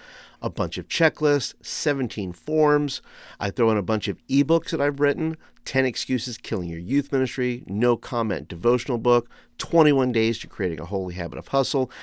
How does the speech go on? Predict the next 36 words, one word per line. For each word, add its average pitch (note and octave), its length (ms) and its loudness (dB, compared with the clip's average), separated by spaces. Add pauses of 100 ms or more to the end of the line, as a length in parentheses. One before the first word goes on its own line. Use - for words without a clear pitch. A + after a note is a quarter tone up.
And B2 160 -2
then D#3 100 4
I E3 120 4
throw C#3 240 2
in C#3 100 2
some C3 220 -2
free A#2 360 -2
guides, A#2+ 600 -4
like G2+ 300 -2
the G#2 80 -4
Youth G#2 240 -6
Pastor's G#2 340 -4
Guide G2 380 0 (240)
to - 100 -12
Planning G2 540 -4
Unforgettable A2 560 -2
Trips, - 420 -2
the F2+ 120 -8
Youth G#2+ 200 -4
Pastor's G2+ 360 -4
Guide G#2+ 340 0
to G2 60 -14
Creating A2+ 540 -2 (240)
an A#2 240 -4
Epic B2+ 360 -4
Nerf B2 480 -2
Night, F#2 320 -8 (160)
and C3 420 2
Launching A#2+ 640 0
Well, A2 340 4
your G#2+ 300 0
guide G#2+ 540 0 (160)
to - 100 -8
launching G2+ 600 -2
your G2 180 -2
graduates. G2 800 -8